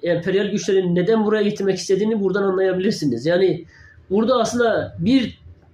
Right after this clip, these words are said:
e, bin dokuz yüz yirmi dört Anayasası ve, e, Lozan Antlaşması bir bütün olarak gördüğü Türk ve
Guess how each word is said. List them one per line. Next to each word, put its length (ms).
e, 580
bin 140
dokuz 220
yüz 40
yirmi 120
dört 100
Anayasası 520
ve, 80
e, 840
Lozan 220
Antlaşması 420
bir 180
bütün 200
olarak 180
gördüğü 260
Türk 300
ve 280